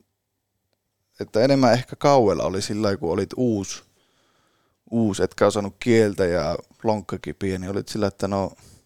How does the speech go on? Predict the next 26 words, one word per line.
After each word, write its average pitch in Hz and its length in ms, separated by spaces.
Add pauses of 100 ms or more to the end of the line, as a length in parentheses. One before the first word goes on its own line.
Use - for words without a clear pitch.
(100)
että - 160
en 82 80
mä 104 120
nyt 110 160
uskalla - 400
käydä 76 200
sanomassa. - 600
Ja, 82 100 (640)
että - 160
kyllä 92 200
sä 101 160
pystyy, 82 400 (300)
pystyy 95 360
menemään, 87 360
että - 180
tuossa 95 200
on - 20
jotakin 90 400
paikallista 95 380
puranaa 87 460
tuosta, - 300
että - 140
mä 98 60
otan 90 200
tosta. 85 300
Ja, 78 100